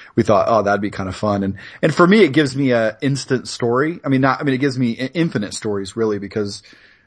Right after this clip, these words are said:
you know, having school kids kind of picking on each other and kind of, you know, having kind of, you know, the little gangs in your neighborhood, <laughs> the little crews, like, "My treehouse is better than your treehouse" type stuff. Uh,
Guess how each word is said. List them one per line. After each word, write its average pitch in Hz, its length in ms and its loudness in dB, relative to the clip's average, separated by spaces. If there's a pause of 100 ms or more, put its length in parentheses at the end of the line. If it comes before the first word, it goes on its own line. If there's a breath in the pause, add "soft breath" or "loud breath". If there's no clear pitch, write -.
(160)
you 139 100 -2
know, 113 80 0
having 113 480 -2 (240)
school - 420 -2
kids 104 460 -6
kind 117 240 -8
of 101 120 -10
picking 123 240 -2
on 107 120 -2
each 104 160 -6
other 104 200 -2
and 98 120 -6
kind 113 180 -4
of, 101 200 -8
you 135 60 -4
know, 110 80 -2
having 107 320 0
kind 120 180 -2
of, 107 140 -8 (100)
you 175 140 0
know, 120 180 2 (580 soft breath)
the 143 160 2
little 135 220 6
gangs 123 480 0
in 127 100 0
your 123 100 0
neighborhood, 127 580 2
<laughs> - 40 -14
the 135 100 -4
little 123 200 2
crews, 131 600 2
like, 120 400 -2
"My 123 200 -4
treehouse 120 400 -2
is 117 80 -10
better 117 220 -2
than 113 120 -6
your 113 160 -4
treehouse" 120 460 -2
type 123 160 -4
stuff. 127 280 -4 (580 soft breath)
Uh, 107 340 2